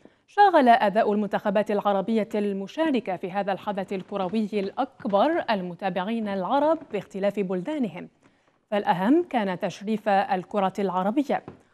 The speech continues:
ورغم فوز سعودي على منتخب مرشح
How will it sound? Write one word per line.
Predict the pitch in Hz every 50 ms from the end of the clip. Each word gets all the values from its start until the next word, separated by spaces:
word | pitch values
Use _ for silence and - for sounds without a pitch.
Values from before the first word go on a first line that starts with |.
| _ _ _ _ _ _ -
ورغم | 277 277 277 269 277 247 247 240 247 240 220
فوز | 226 - 240 233 226 208 -
سعودي | 226 214 214 - 233 208 202 220 208 202 - 208 214 254 294 311 320 302
على | 254 214 208 202 196 190 185 180 180 190 _ _ _ _ _ 202
منتخب | 190 190 190 175 - 220 - - 226 190 185 202
مرشح | 202 196 190 180 185 185 185 185 190 208 240 - - 247 202 - -